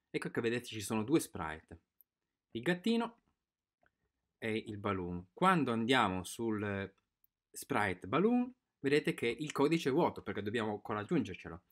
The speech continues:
mentre nello sprite, sprite uno, che possiamo rinominare gatto, ok, c'è il codice che abbiamo, eh, scritto un attimo fa.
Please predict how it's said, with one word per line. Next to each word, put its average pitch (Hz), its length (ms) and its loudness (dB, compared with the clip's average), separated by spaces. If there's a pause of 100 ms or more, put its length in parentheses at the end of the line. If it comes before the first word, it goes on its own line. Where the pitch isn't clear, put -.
(200)
mentre 95 520 0
nello 104 260 -4
sprite, 98 560 -2
sprite 101 400 -4
uno, 107 240 -4
che 95 100 -10
possiamo 95 500 -8
rinominare 101 1040 -2 (440)
gatto, - 560 -2 (1400)
ok, 95 320 -10 (880)
c'è 170 160 6
il 175 240 2
codice 127 280 2
che 120 100 -2
abbiamo, 101 380 -4
eh, 98 220 -4
scritto - 320 -6
un 95 80 -6
attimo 87 300 -8
fa. 78 200 -12